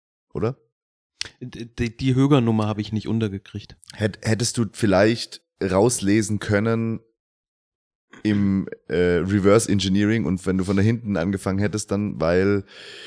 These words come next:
Speaker 1: die Antwortmöglichkeiten geben ja oft auch Hinweise drauf, auf eventuelle Fährten.
Speaker 2: Mhm.
Speaker 1: Und dadurch, dass ich unten Bordon und Kirchhoff, die beide bei Schalke waren, hättest du vielleicht drauf kommen können, dass Höger auf Schalke war.
Speaker 2: Ich hab, äh,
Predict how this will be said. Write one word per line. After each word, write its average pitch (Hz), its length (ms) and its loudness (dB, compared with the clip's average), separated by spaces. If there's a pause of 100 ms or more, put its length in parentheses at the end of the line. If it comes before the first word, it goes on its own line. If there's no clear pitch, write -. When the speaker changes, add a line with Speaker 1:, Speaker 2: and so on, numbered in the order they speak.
(840)
Speaker 1:
die 95 120 -2
Antwortmöglichkeiten 107 680 0
geben 101 160 2
ja 104 80 4
oft 92 180 -2
auch 101 100 -2
Hinweise 98 360 0
drauf, 90 680 0 (380)
auf - 340 -2 (380)
eventuelle 107 440 2
Fährten. 107 680 2
Speaker 2:
Mhm. 120 260 -2 (240)
Speaker 1:
Und 98 560 4
dadurch, 104 260 4
dass 101 160 2
ich 92 120 -8
unten 98 280 -2
Bordon 110 680 2 (280)
und 98 200 -4
Kirchhoff, 113 420 2
die 101 100 -4
beide 87 180 2
bei 78 100 0
Schalke 117 440 0
waren, 85 420 -2 (680)
hättest 92 840 0
du 104 40 -6
vielleicht 92 260 0
drauf 90 160 -4
kommen 98 160 -2
können, 92 80 0
dass 87 220 -6
Höger 98 280 2
auf - 140 -6
Schalke 117 420 0
war. 78 200 2
Speaker 2:
Ich 131 160 -4
hab, - 220 -10
äh, 110 320 -6